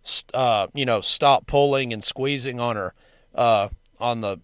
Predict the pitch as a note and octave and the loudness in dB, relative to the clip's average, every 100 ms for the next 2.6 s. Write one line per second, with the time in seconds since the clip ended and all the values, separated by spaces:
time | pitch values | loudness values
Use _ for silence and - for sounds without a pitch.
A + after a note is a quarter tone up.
0 | _ C3+ C#3 A2+ - C3 B2+ A#2+ G#2+ G2+ | _ 0 0 0 -4 -4 -4 -6 -6 -4
1 | B2+ C#3+ - A2+ G#2 G#2 A2+ A#2+ G#2 G#2+ | 0 2 0 -6 -10 -8 -6 -6 -6 -6
2 | G#2 G2 G#2 A2 - | -4 -4 -6 -8 -8